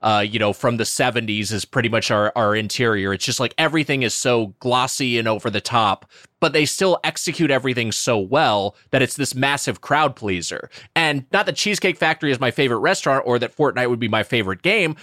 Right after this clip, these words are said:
but I can understand why it is for so many people. I understand why so many people are like,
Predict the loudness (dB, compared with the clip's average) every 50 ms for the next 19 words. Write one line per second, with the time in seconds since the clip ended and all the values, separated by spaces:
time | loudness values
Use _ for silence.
0 | -20 -2 0 2 2 2 2 0 2 4 2 2 4 2 0 -2 0 0 0 2
1 | 2 2 0 2 2 2 2 4 2 2 0 0 -2 -2 -2 0 0 0 0 0
2 | 0 -2 -4 0 0 0 0 2 0 -2 0 0 0 0 0 0 0 0 2 2
3 | 0 0 0 -2 -2 -2 -2 -2 -2 0 0 0 2 2 2 0 0